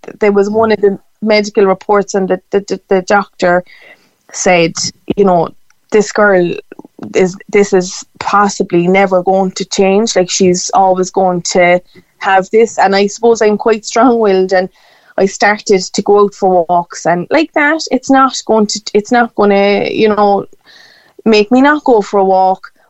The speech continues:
but I have to walk in open spaces. There was a guy came towards me one night,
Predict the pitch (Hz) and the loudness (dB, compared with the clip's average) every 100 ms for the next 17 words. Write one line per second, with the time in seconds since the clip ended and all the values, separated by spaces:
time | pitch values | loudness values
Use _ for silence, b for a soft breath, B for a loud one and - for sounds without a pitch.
0 | - 208 202 208 208 - 202 202 196 202 | -4 -2 -2 -4 -8 -4 0 0 0 0
1 | 190 180 190 185 - 175 170 175 165 - | 0 -2 -4 -6 -2 -2 0 -2 -2 0
2 | 202 196 196 190 202 196 - 190 190 - | 2 4 2 2 2 2 0 -2 -2 0
3 | 214 214 202 196 180 196 202 185 175 - | 2 2 0 -2 0 0 0 0 -4 -8